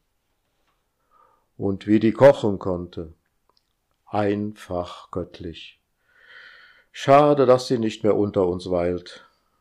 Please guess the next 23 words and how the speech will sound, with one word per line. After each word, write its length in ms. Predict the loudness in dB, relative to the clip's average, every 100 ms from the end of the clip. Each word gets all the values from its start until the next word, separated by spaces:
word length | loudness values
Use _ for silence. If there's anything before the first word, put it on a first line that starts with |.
| _ _ _
Er 180 | -14 -14
schaut 360 | -12 -10 -10 -8
versonnen 480 | -10 -6 -6 -6 -8
in 120 | -8
den 140 | -8
Himmel. 380 | -8 -10 -10 -12 _ _ _ _ _ _ -4
Heike 280 | -2 -2 -6
springt 320 | -6 -6 -4
von 160 | -2
der 80 | -2
Bank 280 | 0 -2 -2
hoch 280 | -2 -2 0
und 160 | -4 -2
baut 260 | -2 -2
sich 160 | -12 -16
vor 220 | -4 -2
ihm 140 | -2
auf. 380 | -2 -4 -6 -14 _ _ _ _ _ _
„Du 180 | 2 4
Schwein“, 580 | 2 2 4 4 0 -6
schreit 380 | -4 -2 -2
sie, 400 | -6 -12 -12 -12 _ _
„stumm, 500 | -20 -2 4 4 2